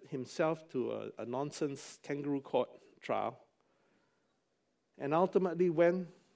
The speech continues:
to the cross. And on that cross, as he hung there and as his life ebbed out, he said about his enemies, "Father, forgive them, for they know not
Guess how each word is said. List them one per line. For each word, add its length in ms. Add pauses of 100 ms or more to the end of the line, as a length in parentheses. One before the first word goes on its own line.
(200)
to 120
the 100
cross. 560 (840)
And 120
on 180
that 200
cross, 360
as 120
he 120
hung 360
there 420 (480)
and 140
as 160
his 280
life 380
ebbed 280
out, 340 (1600)
he 140
said 280
about 280
his 180
enemies, 420
"Father, 640
forgive 440
them, 200 (1300)
for 160
they 120
know 240
not 260